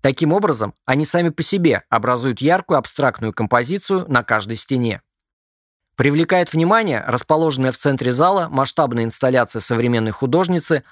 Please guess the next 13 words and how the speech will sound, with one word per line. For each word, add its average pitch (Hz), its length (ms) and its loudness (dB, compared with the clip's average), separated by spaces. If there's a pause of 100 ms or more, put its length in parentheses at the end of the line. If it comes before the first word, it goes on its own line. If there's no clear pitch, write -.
(160)
Анны 120 280 2
Титовой. 127 560 -2 (920)
Это 143 220 2
длинный, 185 440 2
занимающий 151 580 2
практически 147 600 -2
весь 135 240 2
зал 147 280 2
объект, 135 520 -4 (180)
напоминающий 147 960 0
изгибающийся 117 840 -2
зигзагом 117 600 -2 (100)
ширму. 104 480 -4